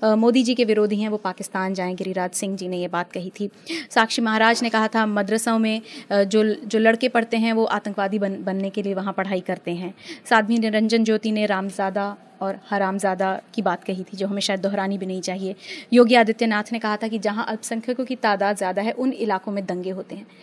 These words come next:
ये जिम्मेदार मंत्री हैं सरकार में, तो ऐसे लगता है कि ये सरकार की आवाज़ है।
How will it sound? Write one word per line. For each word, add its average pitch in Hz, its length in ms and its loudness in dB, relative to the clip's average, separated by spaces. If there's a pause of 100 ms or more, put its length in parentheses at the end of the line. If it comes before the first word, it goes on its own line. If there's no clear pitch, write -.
(420)
ये 294 200 4
जिम्मेदार 214 800 4 (360)
मंत्री 254 460 6
हैं 202 260 -4 (300)
सरकार 208 460 2
में, 180 160 -8 (420)
तो 277 100 2
ऐसे 277 240 2
लगता 285 240 0
है 269 60 0
कि 269 120 -4
ये 254 80 2
सरकार 190 400 -4
की 247 140 -6
आवाज़ 233 340 -6
है। 240 100 -18